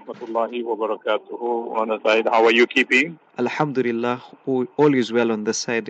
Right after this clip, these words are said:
Speaker 2: And how is Maulana Salim doing?
Speaker 1: See, no, alhamdulillah, with the fazl of Allah, all is well.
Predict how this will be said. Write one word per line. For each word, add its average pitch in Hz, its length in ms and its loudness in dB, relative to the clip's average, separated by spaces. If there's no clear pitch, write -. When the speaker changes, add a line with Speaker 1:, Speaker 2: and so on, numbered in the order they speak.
Speaker 2:
And 110 160 -8
how 110 140 0
is 110 140 0
Maulana 113 320 -2
Salim 120 340 -4
doing? 143 260 -4
Speaker 1:
See, 127 220 2
no, 127 140 -4
alhamdulillah, 117 500 0
with 110 120 0
the 113 80 -4
fazl 123 280 2
of 113 140 0
Allah, 117 340 2
all 120 140 4
is 113 140 0
well. 113 400 2